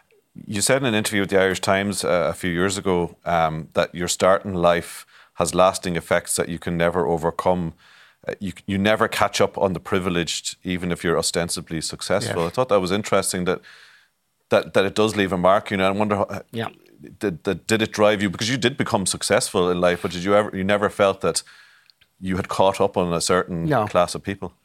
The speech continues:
Speaker 2: No, it, it doesn't. If you start disadvantaged, um,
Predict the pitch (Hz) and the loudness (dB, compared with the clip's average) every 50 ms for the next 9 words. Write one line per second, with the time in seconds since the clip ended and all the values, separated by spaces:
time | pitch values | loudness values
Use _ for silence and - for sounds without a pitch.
0 | _ - - - _ _ _ _ _ - - 233 202 160 165 165 - - - - | _ -20 -20 -20 _ _ _ _ _ 0 2 4 6 6 6 4 2 0 -4 -4
1 | - 170 151 - 170 170 143 131 147 147 139 - - 127 - 147 131 - - - | -4 -6 0 2 2 4 4 2 0 -2 -2 -4 -6 -6 -4 -4 -4 -4 -4 -4
2 | 127 131 127 127 127 123 123 - _ _ _ - - - - 147 147 156 165 160 | -2 -2 0 -2 -2 -4 -6 -10 _ _ _ -18 -12 -2 2 2 4 4 2 0
3 | - - 147 131 - 139 135 123 151 139 139 127 123 135 127 120 117 - - - | -2 -2 -2 0 0 0 0 2 2 2 2 0 0 -2 -2 -2 -4 -8 -12 -12
4 | - - _ _ _ _ _ _ _ _ _ _ _ _ _ _ _ - 120 117 | -16 -20 _ _ _ _ _ _ _ _ _ _ _ _ _ _ _ -4 -2 -2
5 | 117 113 113 113 110 110 104 - - | 0 0 -2 -2 -4 -8 -10 -12 -16